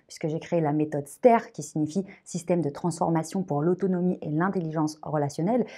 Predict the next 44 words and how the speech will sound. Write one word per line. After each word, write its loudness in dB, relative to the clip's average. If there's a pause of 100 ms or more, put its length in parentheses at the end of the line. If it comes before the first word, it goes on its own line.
(160)
Et 2
dans 4
les 4
cinq 0
parties -4
de -2
cette -4
méthode, 0
il 0
y 6
a 8
une 4
partie 0
dédiée 4 (220)
à 4
la 6
communication 0
orale 6 (400)
et, 10
euh, 8 (240)
et 4
à 6
voir 4
ce -2
côté 2
où, 4 (160)
où 0
j'assume 2 (480)
que 2
quand 0
je 0
prends 4
la 6
parole, 2 (720)
je, 2 (580)
je 0
mérite 6
d'être -2
écoutée, -4
d'être 4
entendue, 0
j'ai 2
ma 2
place, 0